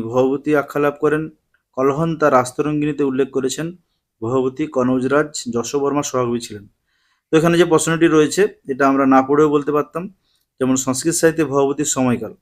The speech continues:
ভাসের আগে তো ভবভূতি নয়, কালিদাসের আগে তো ভাস রয়েছেন, আর অপশন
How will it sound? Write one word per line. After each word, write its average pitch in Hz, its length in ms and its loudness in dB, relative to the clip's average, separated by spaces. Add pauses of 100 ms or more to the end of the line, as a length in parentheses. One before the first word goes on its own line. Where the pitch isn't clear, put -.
(680)
ভাসের 127 340 0
আগে 151 260 4
তো 156 180 0
ভবভূতি 143 400 0
নয়, 135 280 2 (1040)
কালিদাসের 147 680 4 (300)
আগে 131 280 0
তো 143 140 0
ভাস 127 220 4 (100)
রয়েছেন, 151 300 2 (720)
আর 120 220 0
অপশন 123 320 -4